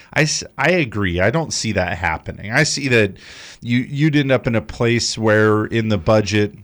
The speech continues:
really difficult decisions being made and higher taxes being paid, but you can't not give the benefits to those people that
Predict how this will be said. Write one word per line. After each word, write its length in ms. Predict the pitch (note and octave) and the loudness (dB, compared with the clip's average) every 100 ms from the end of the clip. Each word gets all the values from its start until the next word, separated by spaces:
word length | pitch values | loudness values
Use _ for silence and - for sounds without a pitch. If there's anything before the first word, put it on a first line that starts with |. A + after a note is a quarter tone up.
| _ _ _ _ _ - | _ _ _ _ _ -10
really 380 | A2 G#2 C3 B2 | -2 2 4 4
difficult 420 | A2+ A2 - G#2 G#2+ | 2 0 0 -2 0
decisions 460 | G2+ A2+ G2+ G2+ | -2 -2 -2 -4
being 260 | F#2 G2 G2 | -2 -2 0
made 360 | F#2+ F#2+ F#2 E2+ - _ - | 0 0 -2 -4 -16 _ -2
and 380 | A2+ A2+ G#2+ F2+ | 0 2 0 0
higher 360 | G2 F2+ F2+ | 2 2 2
taxes 540 | - F#2 F2+ - G2 E2 | 0 0 0 -2 -8 -4
being 300 | F#2 F2 F2 | -4 -4 -6
paid, 380 | - F2+ E2+ E2 | -4 -4 -4 -6
but 160 | - | -8
you 60 | G2+ | -8
can't 440 | - D3+ E3 C3 | -8 -4 -4 -6
not 460 | A2+ G#2+ G#2 G#2 G#2 | -8 -2 -2 -2 -4
give 220 | G2 F2+ | -8 -6
the 80 | F2+ | -6
benefits 500 | F2+ F2+ D#2+ F#2 - | -6 -6 -6 -10 -8
to 80 | G2+ | -4
those 180 | F2 E2+ | -4 -4
people 360 | G2 F2+ F2+ | -6 -6 -6
that 280 | E2+ E2 | -4 -4